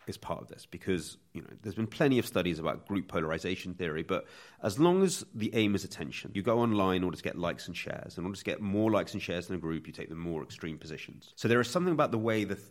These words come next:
social media has been designed which furthers taking extreme positions. So certainly doesn't f-, further, like, taking mild positions or the truth or, or being reasonable and dis-,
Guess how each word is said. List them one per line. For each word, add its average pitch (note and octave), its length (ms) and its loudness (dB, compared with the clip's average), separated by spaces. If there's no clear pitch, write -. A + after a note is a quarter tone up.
social - 340 -2
media F#2+ 220 0
has F2 100 -2
been F2+ 200 -2
designed F#2 760 -4
which G2+ 400 -2
furthers F#2+ 520 0
taking F2 340 -10
extreme - 300 -12
positions. - 640 -16
So F2 460 -4
certainly B2+ 220 4
doesn't A2 240 4
f-, - 280 -12
further, F2+ 520 6
like, D2+ 260 -2
taking F2+ 280 -6
mild F2 280 0
positions D#2+ 540 -8
or D#2 200 -10
the E2 60 -8
truth D#2 600 -6
or, D2+ 320 -6
or D2 680 -6
being D#2+ 300 -4
reasonable D2+ 560 -8
and D2+ 180 -8
dis-, - 160 -16